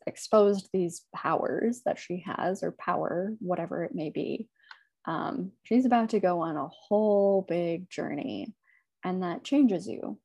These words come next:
as a person. And I think a lot of times when you have someone that you've known for so long,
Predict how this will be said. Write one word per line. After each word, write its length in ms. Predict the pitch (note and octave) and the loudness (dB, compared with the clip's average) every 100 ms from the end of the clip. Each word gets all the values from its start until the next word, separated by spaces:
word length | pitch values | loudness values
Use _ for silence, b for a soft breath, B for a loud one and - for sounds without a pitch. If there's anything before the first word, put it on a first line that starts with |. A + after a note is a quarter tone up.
| _ | _
as 180 | F#3 F#3 | -10 -10
a 40 | |
person. 760 | - - - F3+ - - - - _ _ _ _ _ _ | -8 -6 -6 -8 -12 -10 -10 -12 _ _ _ _ _ _
And 240 | F#3+ F3 | -6 -6
I 60 | F#3 | -6
think 220 | F#3 G3 | -6 -6
a 40 | F#3+ | -2
lot 160 | F3+ | 0
of 100 | F3+ | -2
times 640 | - F#3+ E3 - - F#3+ - | -4 -6 -4 -4 -6 -6 -8
when 200 | F#3+ F#3 | -8 -8
you 100 | F3+ | -8
have 260 | G3 F#3+ | -6 -8
someone 260 | - G3+ F3+ | -6 -6 -6
that 100 | - | -6
you've 180 | F3+ F#3 | -6 -6
known 400 | F3+ F3+ F#3+ G3 | -4 -4 -6 -6
for 140 | F3 | -8
so 300 | F3 - E3+ F3+ | -8 -6 -4 -2
long, 600 | F3 - D#2 G#3+ C4 | -4 -6 -4 -2 -2